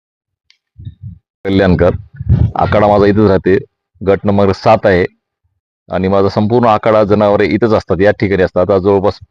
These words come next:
पस्तीस वर्षापासून या ठिकाणी असतात. आणि रात्री केव्हा आग लागली काही आम्हाला कल्पना नसल्या, नसल्या सकाळी साडेपाचला आमचा गडी आला, सालदार, सालदार गडी आले, त्यांनी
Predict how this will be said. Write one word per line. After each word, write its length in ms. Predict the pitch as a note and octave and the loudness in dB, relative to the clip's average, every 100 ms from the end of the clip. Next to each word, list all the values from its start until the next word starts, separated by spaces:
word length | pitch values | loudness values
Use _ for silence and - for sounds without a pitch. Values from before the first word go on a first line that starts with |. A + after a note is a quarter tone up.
| - - | -12 -4
पस्तीस 320 | A2 - B2+ | -4 -2 0
वर्षापासून 500 | A#2 - G#2 G2 G#2+ | 0 0 -2 -2 0
या 100 | G#2 | 0
ठिकाणी 280 | - G2 E2+ | 0 -2 -2
असतात. 200 | D#2 - - _ _ _ _ _ _ _ _ _ _ _ _ _ _ _ _ - | -4 -8 -12 _ _ _ _ _ _ _ _ _ _ _ _ _ _ _ _ -8
आणि 520 | G2 G2+ G#2 G#2+ G#2 | -2 2 2 2 2
रात्री 320 | G#2 G2+ A#2+ | 2 0 -2
केव्हा 380 | B2 - A2+ B2+ | -2 0 2 2
आग 100 | A#2 | 2
लागली 260 | A2+ A#2 A2 | 2 0 0
काही 140 | A#2 G#2 | -2 -2
आम्हाला 240 | G2 G#2 G#2 | -2 0 0
कल्पना 300 | G#2+ G#2 A2+ | 0 0 0
नसल्या, 340 | G#2+ G2+ A2+ G#2 G2+ | 0 0 0 0 0
नसल्या 580 | G2+ G2 F#2+ - - - | 0 -2 -4 -8 -14 -6
सकाळी 360 | G#2+ A#2 A#2 | -4 0 0
साडेपाचला 600 | A2 A2+ A2 A2 A2 G#2+ | 0 0 0 0 0 0
आमचा 160 | G#2+ G#2 | -2 -2
गडी 300 | F#2 G#2 A2+ | 0 0 2
आला, 140 | G2 | 2
सालदार, 340 | F#2 G2+ A2+ A2+ - - F#2+ | 0 2 2 0 -4 -10 -6
सालदार 320 | G#2+ G#2+ A2+ | -2 0 0
गडी 200 | G#2 A2 | 0 2
आले, 200 | G2+ G2 F2+ - - | 0 -2 -6 -12 -14
त्यांनी 960 | - - - F#2 G2 G2+ G#2 G#2+ A2 | -14 -12 -8 -4 -2 0 0 -2 -4